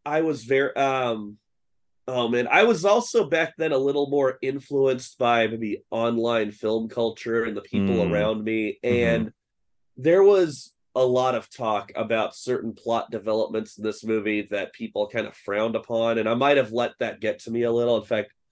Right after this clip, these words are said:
Speaker 1: I vividly remember I was into this movie. I was on the hook, just like, I, like, one of the best things I'd ever seen. And then we get to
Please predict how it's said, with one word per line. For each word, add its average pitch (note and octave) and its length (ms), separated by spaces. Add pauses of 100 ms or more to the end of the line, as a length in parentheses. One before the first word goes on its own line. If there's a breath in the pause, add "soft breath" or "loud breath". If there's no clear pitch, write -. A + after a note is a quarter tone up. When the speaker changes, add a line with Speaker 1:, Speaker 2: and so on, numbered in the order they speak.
(540)
Speaker 1:
I E3+ 160
vividly F3 560
remember A2+ 680
I D#3+ 200
was C3+ 540 (320)
into A2+ 380
this G2+ 260
movie. G#2+ 260
I C#3+ 120
was D3 360
on C#3 280
the B2 100
hook, A2+ 380 (120)
just A#2 360
like, F#2 140 (720)
I, C3+ 640 (400)
like, B2 280
one D3 220
of C3+ 80
the B2+ 80
best A2+ 300
things A2+ 240
I'd A2 100
ever G2 160
seen. F2+ 400 (1080)
And C3+ 160
then D3 140
we D#3+ 140
get C3+ 320 (100)
to A2+ 420